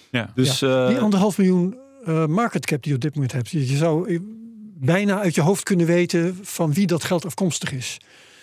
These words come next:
Speaker 3: Is misschien wat veel gevraagd, maar die anderhalf miljoen, waar, waar heb je die vandaan?
Speaker 2: Nee, dat weet ik niet uit mijn hoofd. Dat zijn, eh, een aantal, eh,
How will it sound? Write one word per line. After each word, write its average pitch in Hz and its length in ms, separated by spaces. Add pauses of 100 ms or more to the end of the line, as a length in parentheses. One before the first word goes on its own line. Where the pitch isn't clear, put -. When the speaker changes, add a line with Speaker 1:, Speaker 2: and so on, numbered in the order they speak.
(180)
Speaker 3:
Is - 80
misschien 135 320
wat 120 120
veel 139 180
gevraagd, 156 420
maar 143 280 (480)
die 156 160
anderhalf 151 280
miljoen, 160 280
waar, 160 320 (300)
waar 156 340
heb 147 140
je 170 100
die 147 100
vandaan? 156 340 (260)
Speaker 2:
Nee, 135 400
dat 123 100
weet 131 100
ik 127 60
niet 135 100
uit 127 80
mijn 110 140
hoofd. 107 240
Dat 117 100
zijn, 123 420
eh, 113 880 (180)
een 120 100
aantal, 113 840
eh, 110 340